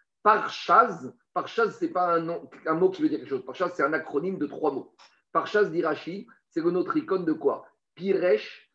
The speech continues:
Shaddai, Miziv. Mo-, para-, Peresh, c'est que Baruch Hu, il a étendu, il frosse à nous. Shaddai, c'est son nom,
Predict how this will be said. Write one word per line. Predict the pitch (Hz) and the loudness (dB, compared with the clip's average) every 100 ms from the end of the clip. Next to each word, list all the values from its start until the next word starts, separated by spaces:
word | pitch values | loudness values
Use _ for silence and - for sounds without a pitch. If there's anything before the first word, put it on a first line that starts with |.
| _ | _
Shaddai, | - - 190 170 156 175 226 214 - | -20 -2 2 2 4 6 6 2 -6
Miziv. | 165 202 175 151 151 - _ _ _ _ _ _ - | -4 -4 -4 -6 -8 -10 _ _ _ _ _ _ -10
Mo-, | 165 170 180 190 | -8 -4 -2 0
para-, | 175 170 180 160 | 2 4 4 2
Peresh, | 190 175 165 - - | 0 0 0 -2 0
c'est | 135 131 | 0 2
que | 143 | -2
Baruch | 156 - | -2 -2
Hu, | 151 | -2
il | 135 | 0
a | 147 | 0
étendu, | 139 135 131 208 - | 0 -2 -4 -8 -10
il | 127 131 147 | -10 -10 -12
frosse | - - 180 - | -12 -2 -2 -2
à | 139 | -2
nous. | 139 156 - _ _ - | -2 -4 -8 _ _ -12
Shaddai, | - 180 180 165 127 | -2 0 2 2 0
c'est | 143 | -6
son | 139 151 156 | -6 -4 -2
nom, | 180 277 | -2 -4